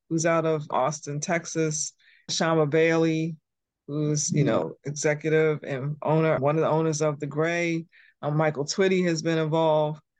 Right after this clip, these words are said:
Speaker 1: You know, people have also given input to Chef B J Dennis. You know, Ada Nago Brown is part of Roots to, Roots to Glory Tours, is how everything evolved and started with her. It's, you know, it's, we have so many people that are involved, and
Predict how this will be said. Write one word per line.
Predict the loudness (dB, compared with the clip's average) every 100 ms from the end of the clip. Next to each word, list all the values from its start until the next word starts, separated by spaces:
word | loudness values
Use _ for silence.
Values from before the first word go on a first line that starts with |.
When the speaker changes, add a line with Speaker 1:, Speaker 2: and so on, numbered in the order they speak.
| _
Speaker 1:
You | -4
know, | -2
people | 0 0 2
have | 2
also | 2 0 -4
given | -4 -4 -2
input | -2 -2 -2 -2
to |
Chef | -2 -2 -2
B | -4 -4
J | -4 -8 -10 -4
Dennis. | 0 2 2 0 -4 -12 _ _ _ _ -8
You | -2
know, | 2 2
Ada | 2 2 2 0
Nago | -2 -2 -2
Brown | 0 0 0 -2
is | -4 -8
part | -4 -2 -2
of |
Roots | -4 -6
to, | -8 -10 _ -2
Roots | -2 0
to | 0
Glory | 2 4 2
Tours, | 2 2 2 0
is | -2
how | 0
everything | 2 2 0 -2 -2
evolved | -2 -2 0 -2 -4
and | -8
started | -4 0 0 0
with | -2 -8 -2
her. | 2 2 2
It's, | 0 -2 -2
you | 0
know, | 0
it's, | 0 -2
we | -2
have | -2 -4
so | -4
many | -4 -4
people | -6 -4 -2
that | -2
are | -2
involved, | 0 2 2 0
and | -6 -10